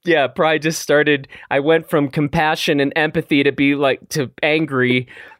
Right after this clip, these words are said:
And then I was like, "I don't know what's happening here." And, uh, I, we're gonna have to get helicoptered off of Rambo or something. Um, but anyway, uh, it worked out. We should say, I do feel like we should say, like, public service announcement.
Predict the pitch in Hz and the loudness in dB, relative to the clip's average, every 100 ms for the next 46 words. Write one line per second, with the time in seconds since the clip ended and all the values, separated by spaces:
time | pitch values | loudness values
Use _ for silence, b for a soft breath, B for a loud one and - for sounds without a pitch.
0 | - 139 131 151 151 139 131 127 127 156 | -4 -2 2 2 2 0 0 -2 0 0
1 | 156 143 131 139 - 135 135 117 117 120 | 0 0 2 0 0 -4 -4 -4 -4 -2
2 | 123 117 117 131 120 120 120 117 110 107 | 0 2 2 0 -2 0 0 0 -2 -4
3 | - 131 127 147 139 131 139 123 120 117 | -6 -4 -2 0 -2 -4 -4 -2 -2 0
4 | 131 131 120 127 110 117 110 120 123 - | -2 -2 -2 -4 -4 -4 -4 0 -2 -2
5 | 123 113 117 127 127 107 104 110 - 117 | -2 0 0 0 2 0 0 -4 -2 -2
6 | 110 117 110 107 - B B B 117 110 | -2 -2 -2 -4 -8 B B B -4 -2
7 | 110 104 117 120 127 110 95 92 92 123 | -2 -2 -2 0 0 0 0 0 -4 -10
8 | - 107 110 - 120 - 120 - B B | -8 -4 -4 -2 -4 -2 -4 -4 B B
9 | B 170 311 - 466 392 - 135 151 147 | B -2 0 2 0 0 0 2 2 0
10 | 143 208 - 208 170 143 143 127 - 123 | -2 -2 0 0 0 -2 -4 -4 0 2
11 | 120 117 104 - 160 151 139 - 120 117 | 2 0 -2 -4 -4 -2 -2 -2 -4 -2
12 | 135 160 143 147 - 165 160 | -2 -2 -2 -2 -2 -2 -2